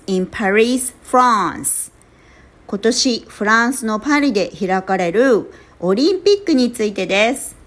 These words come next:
Going for gold。金を目指せ。This summer、今年の夏、world class athletes will sail down the Seine。世界中から集まったアスリートたちが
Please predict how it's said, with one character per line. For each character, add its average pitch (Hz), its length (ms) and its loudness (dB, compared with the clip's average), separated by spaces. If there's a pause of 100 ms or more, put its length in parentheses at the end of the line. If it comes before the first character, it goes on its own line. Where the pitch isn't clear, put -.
(360)
Going 220 480 2
for 214 420 0
gold。 175 760 2 (420)
金 247 300 2
を 202 140 2
目 160 140 0
指 196 200 -2
せ。 - 240 0 (920)
This 349 260 4 (100)
summer、 220 520 2 (340)
今 185 160 -6
年 254 320 0
の 240 140 2
夏、 240 480 0 (340)
world 277 440 4
class 269 460 0 (100)
athletes 190 680 -4
will 196 240 -2
sail 254 560 2
down 208 480 0
the 202 180 -2
Seine。 226 840 -2 (720)
世 - 180 -2
界 254 340 2
中 277 200 0
か 262 180 0
ら 254 120 2 (140)
集 233 140 -6
ま 247 140 2
っ 247 160 -6
た 196 260 0
ア 190 140 -4
ス 226 180 -2
リ 247 140 -2
ー - 20 -10
ト 185 140 -4
た 175 140 -6
ち 165 200 -12
が 202 380 0